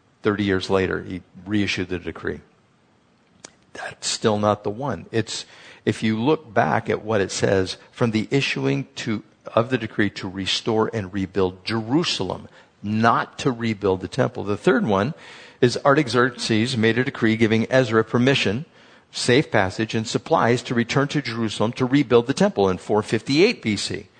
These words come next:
That's also listed in Ezra. That's not the one. It's not the temple that is the prominent feature in Daniel chapter nine, verse twenty-five. It is restoring and rebuilding Jerusalem.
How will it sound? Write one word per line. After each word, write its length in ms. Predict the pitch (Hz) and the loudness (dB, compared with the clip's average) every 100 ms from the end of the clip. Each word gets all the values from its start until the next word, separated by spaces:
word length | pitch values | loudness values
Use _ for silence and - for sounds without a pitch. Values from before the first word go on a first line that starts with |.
| _ - | _ -10
That's 180 | 117 | -4
also 260 | 202 202 139 | -2 0 0
listed 320 | 113 107 107 | 0 0 -4
in 80 | 98 | -2
Ezra. 400 | 92 90 87 - _ _ - - - _ _ - | -2 -2 -6 -10 _ _ -20 -20 -20 _ _ -2
That's 260 | 101 98 - | 0 0 2
not 280 | 98 95 | 2 2
the 60 | 107 | 0
one. 220 | 107 123 | 0 2
It's 200 | 90 - | 0 0
not 320 | 107 113 - | 0 0 2
the 80 | 196 | 0
temple 800 | - - 247 226 156 139 156 - _ _ - | 0 0 0 4 4 4 2 -4 _ _ -4
that 180 | 120 117 | 0 2
is 220 | 117 107 | 0 0
the 140 | 104 | -2
prominent 640 | 95 - - 143 139 131 - | -2 -6 -2 -2 0 -2 -2
feature 640 | - 226 - - 107 139 - - - - | -2 -2 0 0 0 -2 -10 -20 -18 -2
in 140 | 131 | 0
Daniel 360 | 117 113 117 123 | 2 2 2 0
chapter 360 | - 110 104 107 | 2 0 2 0
nine, 220 | 98 98 | 0 0
verse 160 | 92 | -4
twenty-five. 580 | - 98 92 143 139 - - - | -8 -8 -6 -4 -4 -4 -8 0
It 140 | 113 | 4
is 280 | 107 101 - - | 4 2 -2 -12
restoring 920 | 107 104 - - 131 135 143 156 156 | -8 -4 -4 0 2 4 4 2 -2
and 240 | 120 101 95 | -4 -4 -2
rebuilding 920 | 101 87 107 110 101 110 123 - 104 | -4 0 2 2 2 -2 -4 -10 -14
Jerusalem. 960 | 92 98 92 107 123 - 90 78 64 | -8 -8 -4 -4 -4 -4 -6 -8 -12